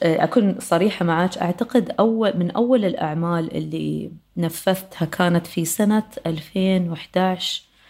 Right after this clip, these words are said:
آه، كان عبارة عن عمل خارج الجاليري أو أعمال تعتبر أو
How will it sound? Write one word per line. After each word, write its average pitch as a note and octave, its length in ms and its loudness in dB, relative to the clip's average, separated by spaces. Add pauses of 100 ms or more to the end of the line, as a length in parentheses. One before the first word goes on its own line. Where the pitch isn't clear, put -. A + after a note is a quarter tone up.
(440)
آه، E3+ 220 2
كان F3+ 420 0
عبارة F#3+ 320 2
عن E3 340 0
عمل A3 560 4 (180)
خارج A3 760 2 (680)
الجاليري E3+ 840 0 (540)
أو F3 200 4
أعمال G3 720 2
تعتبر G3+ 720 0
أو F3 320 0